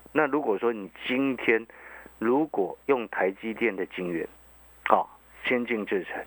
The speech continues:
那你是不是可以用发挥很大的效能，在一块非常小的晶片当中，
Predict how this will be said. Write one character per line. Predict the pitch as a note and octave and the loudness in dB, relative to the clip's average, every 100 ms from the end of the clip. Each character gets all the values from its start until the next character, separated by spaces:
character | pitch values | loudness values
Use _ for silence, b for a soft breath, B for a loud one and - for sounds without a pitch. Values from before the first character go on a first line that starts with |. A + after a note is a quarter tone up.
| - - - - - | -14 -20 -20 -2 4
那 | C3+ | 4
你 | G2+ | 4
是 | - A2+ | -4 -2
不 | |
是 | G#2+ A2 | -2 -4
可 | - - | -4 -2
以 | G2+ F#2 - - - - - | -2 -4 -10 -20 -20 -20 -2
用 | C#3 A2+ G2+ - - | 2 2 0 -18 0
发 | - C#3 C3+ | 6 6 6
挥 | C3 B2+ - - | 2 0 -2 -6
很 | G#2+ F2+ - | -4 -2 4
大 | D#3+ | 6
的 | B2+ G2 | 6 2
效 | - B2+ | 4 2
能， | F2+ E2 E2+ - | 2 -8 -4 0
在 | G#2+ | 0
一 | - | 0
块 | - A#2 G#2 - - | -2 -2 -2 -6 2
非 | C3 B2+ B2 | 4 4 0
常 | - F#2 F2+ | -4 -6 -4
小 | - F2 | -2 -4
的 | E2+ | -4
晶 | - G2+ | -4 -2
片 | G2 F2+ | -2 -2
当 | F2+ | -4
中， | - | -4